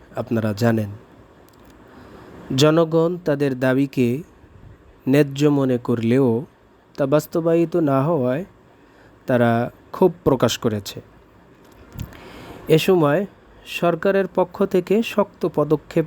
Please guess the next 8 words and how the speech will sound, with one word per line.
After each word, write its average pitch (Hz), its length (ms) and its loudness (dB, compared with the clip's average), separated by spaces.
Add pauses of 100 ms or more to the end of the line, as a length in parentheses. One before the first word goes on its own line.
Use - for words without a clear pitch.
নেওয়া 131 260 4
হলেও 123 520 0 (1000)
পরিস্থিতি 160 600 0 (280)
পুরোপুরি 175 500 2
নিয়ন্ত্রণে 139 800 -2
আনা 127 220 0
সম্ভব 113 440 -2
হয়নি। 104 360 -2